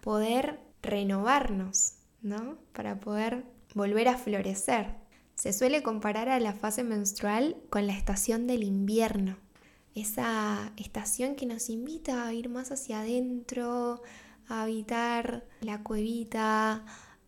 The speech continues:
a estar más introspectivas, más introspectivos, ¿no? Como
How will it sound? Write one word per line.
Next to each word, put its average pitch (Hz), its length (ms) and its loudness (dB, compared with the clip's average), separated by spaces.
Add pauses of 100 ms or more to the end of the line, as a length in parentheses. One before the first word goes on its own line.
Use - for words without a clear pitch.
a 208 400 -2
estar 240 260 -4
más 247 200 -2
introspectivas, 214 1120 6
más 208 160 -4
introspectivos, 214 1200 -2
¿no? 233 240 -8
Como 214 480 -4